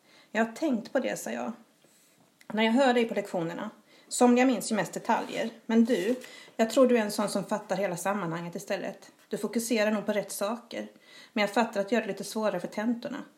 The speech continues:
på tentorna när det så mycket handlar om att minnas särskilda ten-, termer. Jag sa det här utan att tänka på det, men när orden kom ut såg jag att något hände i den ouppnåeliges ansikte.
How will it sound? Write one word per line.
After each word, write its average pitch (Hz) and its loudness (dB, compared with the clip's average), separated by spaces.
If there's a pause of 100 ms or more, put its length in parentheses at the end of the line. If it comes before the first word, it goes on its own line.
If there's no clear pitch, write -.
(240)
på 240 -2
tentorna 233 0
när 190 -2
det 190 -2
så 208 0
mycket 214 -2
handlar 208 -2
om 190 -4
att 180 -8
minnas 202 -6
särskilda 202 -4
ten-, 208 -6 (240)
termer. 254 -2 (800)
Jag 240 -2
sa 262 2
det 247 2
här 214 4
utan 214 -4
att 190 -8
tänka 226 -2
på 196 -2
det, 214 -6
men 220 0
när 220 2
orden 233 2
kom 240 2
ut 202 -6
såg 196 -2
jag 185 -4
att 185 -6
något 190 -4
hände 208 -4 (380)
i 190 0
den 190 0
ouppnåeliges 170 -4
ansikte. 175 -14